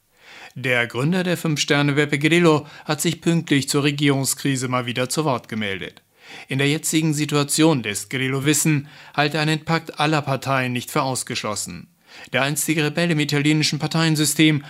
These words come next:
als Fürsprecher einer Regierung der nationalen Einheit. Durchaus eine Überraschung.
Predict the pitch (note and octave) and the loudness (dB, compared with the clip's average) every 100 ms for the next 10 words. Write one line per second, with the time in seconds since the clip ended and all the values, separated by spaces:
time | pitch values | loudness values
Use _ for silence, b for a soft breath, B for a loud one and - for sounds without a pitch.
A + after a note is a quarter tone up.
0 | B B D#3+ D3+ - F3 D3+ - - C3+ | B B -2 -2 -2 4 4 4 2 0
1 | C3+ C3 C#3 C#3+ D#3 C#3 C#3 C3 C3 B2 | 2 0 0 0 -2 0 0 0 0 -2
2 | C3 B2 - B2 A#2+ C#3 C#3 A2+ G2 F#2 | 0 0 -2 -2 0 0 0 -4 -6 -10
3 | - - - C#3+ C#3+ B2 B2+ A#2+ A#2 - | -16 -18 -6 0 0 0 -2 -2 -2 -4
4 | B2+ A#2+ A#2+ D3 B2+ G#2+ - - - | -6 -6 -2 -2 -2 -8 -10 -16 -20